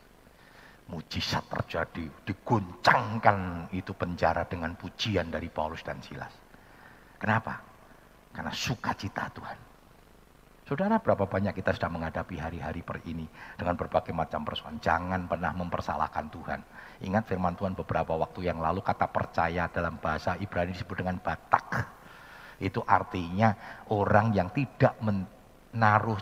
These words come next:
curiga kepada Tuhan. Jangan pernah menaruh curiga kepada Tuhan. Artinya ketika kita bertanya, "Tuhan, kenapa aku harus ngalami ini?" Sama saja Bapak Ibu Saudara curiga bahwa Tuhan merancangkan yang jahat dalam hidup kita.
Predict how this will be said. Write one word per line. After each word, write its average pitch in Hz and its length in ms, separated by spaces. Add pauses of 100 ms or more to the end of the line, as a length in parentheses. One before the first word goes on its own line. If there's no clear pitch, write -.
curiga 110 720
kepada 85 400
Tuhan. 73 480
Jangan 131 380
pernah 117 420
menaruh 104 480
curiga 92 480
kepada 76 400
Tuhan. 76 240 (320)
Artinya 123 480
ketika 120 400
kita 120 240
bertanya, 117 480
"Tuhan, 117 640
kenapa 247 880
aku - 240
harus 156 160
ngalami 165 560
ini?" 143 200 (280)
Sama 135 320
saja 139 480
Bapak 107 320
Ibu 110 240
Saudara 110 400
curiga 123 720 (240)
bahwa 101 400
Tuhan 120 400
merancangkan 104 800
yang 85 240
jahat - 400
dalam 82 240
hidup - 240
kita. 60 400